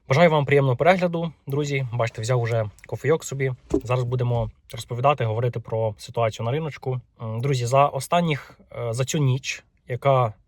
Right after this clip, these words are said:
м, була доволі жорсткою, на альткоїнах було ліквідовано,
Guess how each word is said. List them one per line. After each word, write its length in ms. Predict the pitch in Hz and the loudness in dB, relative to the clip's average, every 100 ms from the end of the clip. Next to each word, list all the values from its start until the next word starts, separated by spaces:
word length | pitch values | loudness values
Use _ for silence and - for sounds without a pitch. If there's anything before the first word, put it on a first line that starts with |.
| _ _ | _ _
м, 380 | 110 110 110 117 | -14 -10 -8 -6
була 360 | 123 135 123 107 - | 0 2 2 0 -4
доволі 480 | 120 120 127 117 104 - | -4 0 0 -2 -4 -6
жорсткою, 600 | 120 120 - - 143 180 _ - | -2 -2 -2 -6 -6 -6 _ -2
на 100 | 160 | -2
альткоїнах 800 | 160 135 - 127 135 190 - - | 0 -6 -2 -2 0 -2 -4 -8
було 240 | 127 139 | 0 2
ліквідовано, 800 | 131 113 123 120 151 190 196 185 | 2 0 -4 2 4 4 2 -2